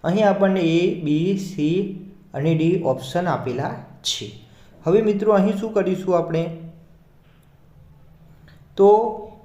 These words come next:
બેકી સંખ્યાઓના વર્ગોના સરવાળાનું સૂત્ર મૂકીશું.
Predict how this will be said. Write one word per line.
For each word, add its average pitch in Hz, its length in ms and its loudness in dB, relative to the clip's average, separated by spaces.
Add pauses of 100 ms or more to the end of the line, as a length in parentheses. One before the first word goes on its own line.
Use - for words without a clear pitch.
(140)
બેકી 202 520 2 (580)
સંખ્યાઓના 180 960 2
વર્ગોના 180 540 0
સરવાળાનું 147 760 -2
સૂત્ર 123 240 -12 (440)
મૂકીશું. 160 520 -6